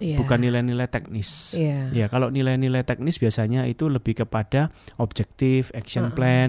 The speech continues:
Speaker 2: gitu ya.
Speaker 1: Heeh.
Speaker 2: Kalau core value ini lebih kepada nilai, contoh, perusahaan
Speaker 1: Hmm.
Speaker 2: saya satu kata, kekeluargaan, misal.
Speaker 1: Oke, oke, oke,
Speaker 2: Perusahaan
Speaker 1: oke,
Speaker 2: satu
Speaker 1: oke.
Speaker 2: saya atau apa, etika. Nah,
Speaker 1: Heeh, heeh.
Speaker 2: satu mewakili perusahaan saya, perusahaan saya adalah spiritual. Nah, boleh.
Speaker 1: Hmm.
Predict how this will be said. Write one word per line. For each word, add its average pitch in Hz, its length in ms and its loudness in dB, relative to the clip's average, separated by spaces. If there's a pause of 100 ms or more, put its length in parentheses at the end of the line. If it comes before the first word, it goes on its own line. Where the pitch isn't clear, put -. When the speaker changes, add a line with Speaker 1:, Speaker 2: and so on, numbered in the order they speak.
Speaker 2:
gitu 107 160 0
ya. 104 160 0 (320)
Speaker 1:
Heeh. 180 240 -10 (320)
Speaker 2:
Kalau 113 320 0
core 127 240 -2
value 123 320 2
ini 147 80 0
lebih 143 320 -2
kepada 120 400 -2
nilai, 120 800 0
contoh, 107 480 -2 (240)
perusahaan 135 320 2
Speaker 1:
Hmm. 156 80 2
Speaker 2:
saya 180 100 4
satu 165 220 0
kata, 131 400 -2
kekeluargaan, 120 580 0
misal. 98 640 -6
Speaker 1:
Oke, 190 320 -4
oke, 160 320 -8
oke, - 0 -
Speaker 2:
Perusahaan 156 320 4
Speaker 1:
oke, 180 80 4
Speaker 2:
satu 185 200 4 (120)
Speaker 1:
oke. - 80 -8
Speaker 2:
saya 175 400 4
atau 143 220 -2
apa, 104 180 -6
etika. 123 560 2
Nah, 107 480 -2
Speaker 1:
Heeh, 165 240 -10 (160)
heeh. 156 280 -10 (380)
Speaker 2:
satu 160 380 -2
mewakili 165 320 6
perusahaan 151 320 4
saya, 139 400 4
perusahaan 127 320 2
saya 143 160 0
adalah 123 320 0
spiritual. 139 800 4
Nah, 123 160 2
boleh. 131 340 0
Speaker 1:
Hmm. 90 220 -14